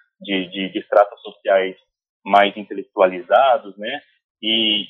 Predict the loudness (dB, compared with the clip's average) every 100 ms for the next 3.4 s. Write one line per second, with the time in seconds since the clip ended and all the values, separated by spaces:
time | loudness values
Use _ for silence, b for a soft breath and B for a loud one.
0 | _ _ 0 2 2 -2 -8 -8 -6 -6
1 | -4 -6 -6 -6 -2 2 2 0 -4 -4
2 | 2 4 2 -6 -10 -8 -10 -10 -8 -8
3 | -6 2 4 2